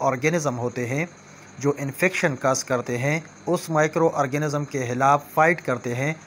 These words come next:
और उस infection से हमारे body को बचाता है, ठीक है। तो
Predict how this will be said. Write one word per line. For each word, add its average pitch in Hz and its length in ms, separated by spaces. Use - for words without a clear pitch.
और 135 180
उस 165 240
infection 151 460
से 156 180
हमारे 131 380
body 135 280
को 151 200
बचाता 113 600
है, 98 300
ठीक 135 180
है। 175 80
तो 190 240